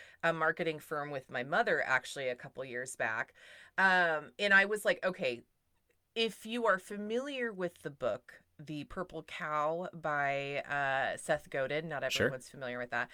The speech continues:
Speaker 1: Um, I was like, "I need to set myself apart." You know, there are, uh, as search engine optimization as a whole is no longer going to be moving forward,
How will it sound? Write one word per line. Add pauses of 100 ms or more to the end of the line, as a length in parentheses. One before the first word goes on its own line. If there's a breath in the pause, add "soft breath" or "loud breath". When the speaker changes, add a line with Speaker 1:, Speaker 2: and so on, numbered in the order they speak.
(420 loud breath)
Speaker 1:
Um,
I
was
like,
"I
need
to
set
myself
apart."
You
know,
there
are,
uh, (240)
as
search
engine
optimization
as
a
whole
is
no
longer
going
to
be
moving
forward,